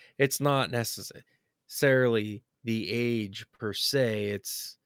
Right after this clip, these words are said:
you know, he's been exposed to the A, I'll just say single A, high A, low A, whatever, for just as long as Nick Gonzalez, 'cause n-,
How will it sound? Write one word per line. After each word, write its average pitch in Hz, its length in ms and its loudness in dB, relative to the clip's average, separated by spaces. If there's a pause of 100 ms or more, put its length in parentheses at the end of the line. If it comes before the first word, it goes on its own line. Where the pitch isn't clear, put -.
(460)
you 104 100 -6
know, 95 140 -2
he's 110 300 0
been 117 220 4
exposed 110 880 2 (240)
to 104 560 0 (1000)
the 110 440 -4
A, 113 260 0
I'll 110 220 0
just 107 260 -4
say 110 180 4
single 117 480 4
A, 101 320 4 (140)
high 110 380 2
A, 107 40 2
low 107 260 4
A, 104 120 2
whatever, 101 540 0 (640)
for 117 320 -4
just 131 320 -2
as 107 100 0
long 107 400 2
as 95 160 -10
Nick 101 160 -4
Gonzalez, 90 540 -8
'cause 98 420 -8 (260)
n-, 117 140 -6